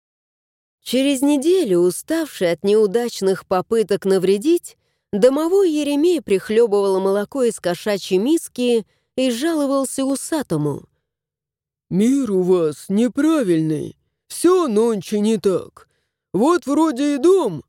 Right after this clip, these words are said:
Speaker 2: а разве ж это очаг? Разве ж родовое гнездо? Все неправильное, вроде как жизнь на дармовщинку.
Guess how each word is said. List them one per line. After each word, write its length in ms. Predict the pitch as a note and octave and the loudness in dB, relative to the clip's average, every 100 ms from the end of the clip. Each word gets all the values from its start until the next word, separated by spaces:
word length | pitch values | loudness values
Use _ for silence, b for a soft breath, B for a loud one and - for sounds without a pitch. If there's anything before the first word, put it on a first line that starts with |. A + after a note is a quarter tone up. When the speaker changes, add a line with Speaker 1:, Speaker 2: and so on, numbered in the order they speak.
| _ _ _ - | _ _ _ -2
Speaker 2:
а 180 | G#3 A3+ | 2 4
разве 480 | C#4 E4 A3+ C4+ G#3 | 2 -2 -2 -4 -4
ж 140 | - | -2
это 380 | D4 - B3+ A#3 | -4 2 4 4
очаг? 600 | - D#4+ G4 A#3+ - _ _ _ _ | 2 -2 0 -2 -6 _ _ _ _
Разве 500 | G3 B3 F4 B3+ D4 | 2 2 2 0 -2
ж 120 | A#3+ G3+ | -2 -2
родовое 680 | A#3 A#3+ B3 C4 D#4 C4 | 0 4 4 2 -2 -2
гнездо? 720 | G#3+ A#3+ B3+ G#3 E4+ F4 F3 - _ _ _ _ | 0 0 0 2 4 4 0 -8 _ _ _ _
Все 440 | - - D4 F4 D4 | -12 -2 2 4 2
неправильное, 1040 | G#3+ - G#3+ G#3 F3+ E3 D#3+ D#3 C3+ - _ _ - | 0 0 0 0 0 0 0 -2 -4 -12 _ _ -2
вроде 440 | G3 C#4 F4+ C#4+ | 2 4 2 2
как 220 | C4+ A#3+ G3+ | 2 2 2
жизнь 400 | D4+ F4+ G3 F#3+ | 2 2 2 -2
на 140 | A#3+ | 0
дармовщинку. 1120 | D4 E4 F#4+ E4+ - A3 F3 - D#3+ C3 | 0 2 0 -2 -4 -4 -4 -2 -4 -4